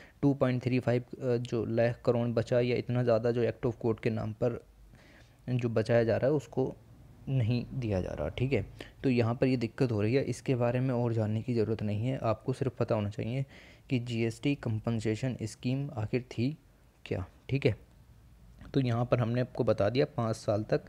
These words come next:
जो शॉर्टफॉल होगा उसको सेंटर जो है देगी। ठीक है, अगली न्यूज़ पर बढ़ते हैं। देखिए ये आर्टिकल आया,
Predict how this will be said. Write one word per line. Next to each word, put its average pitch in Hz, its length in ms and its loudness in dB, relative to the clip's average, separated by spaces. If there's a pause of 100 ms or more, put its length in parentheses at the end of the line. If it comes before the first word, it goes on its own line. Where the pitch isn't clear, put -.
(400)
जो - 80 2
शॉर्टफॉल 107 540 0
होगा 123 220 6
उसको 123 300 0
सेंटर 104 460 -2 (640)
जो 110 220 -4
है 117 100 2
देगी। 90 380 -4 (720)
ठीक 127 140 -8
है, - 60 2
अगली 131 540 0 (520)
न्यूज़ 135 320 2
पर 131 120 2
बढ़ते 117 300 0
हैं। 131 160 -4 (800)
देखिए 113 240 0
ये 127 260 4
आर्टिकल 123 480 6
आया, 120 280 4